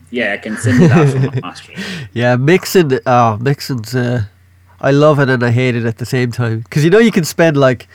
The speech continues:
Speaker 2: I spend hours listening to a snare drum and just mixing a snare drum. And then, you know, it's, you can, it's like, it's frustrating and beautiful at the same time, 'cause y-, it's, y-, it's endless in a lot of ways, which is probably bad.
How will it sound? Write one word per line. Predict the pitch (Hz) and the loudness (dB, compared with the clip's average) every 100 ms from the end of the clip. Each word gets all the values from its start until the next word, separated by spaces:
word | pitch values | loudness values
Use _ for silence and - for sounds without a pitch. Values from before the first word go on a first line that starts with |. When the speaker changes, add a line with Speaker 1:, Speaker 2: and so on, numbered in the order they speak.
| - - - - _ _ _ | -20 -20 -20 -20 _ _ _
Speaker 2:
I | 160 185 | 0 0
spend | 170 131 123 | 0 -2 0
hours | 123 135 127 107 | 0 0 -2 -4
listening | 123 120 127 113 | -6 -6 -6 -6
to | 120 | -8
a | |
snare | - 113 113 | -6 -4 -2
drum | 107 101 - _ _ | -4 -8 -12 _ _
and | 120 | -8
just | 120 - | -8 -6
mixing | 127 120 117 | -6 -6 -8
a | 110 | -8
snare | - 113 113 | -4 -4 -4
drum. | 104 104 - - - | -8 -10 -16 -20 -14
And | - 107 | -10 -6
then, | 117 | -4
you | 139 | 0
know, | 160 156 | 2 4
it's, | 156 143 - - - | 2 -4 -10 -14 -4
you | 170 | 0
can, | 196 190 | 0 0
it's | 180 160 - | -2 -4 0
like, | 165 165 - - _ - - - - - - - _ - _ | 4 4 0 -12 _ -20 -20 -20 -20 -20 -20 -20 _ -20 _
it's | - 190 - - | 0 0 -2 -4
frustrating | - 202 - 185 170 - 143 | 0 0 0 2 2 0 -4
and | 135 120 | -4 0
beautiful | 139 143 127 127 110 | 0 0 -2 -2 -2
at | |
the | 117 | -4
same | 110 113 113 | -2 -2 -2
time, | 113 101 104 104 | -2 -2 -4 -8
'cause | - 113 104 | -8 -8 -8
y-, | 117 - | -12 -8
it's, | 113 113 - - 123 | -6 -8 -10 -14 -10
y-, | 127 | -6
it's | 110 - | -6 -2
endless | 143 147 143 120 - | -2 0 -2 -2 -4
in | 117 | -2
a | |
lot | 117 113 120 | 0 0 0
of | |
ways, | 110 107 - | -2 -4 -6
which | 117 | -10
is | 120 | -8
probably | - 156 117 | -4 -2 0
bad. | 107 104 95 98 | 0 0 -2 -8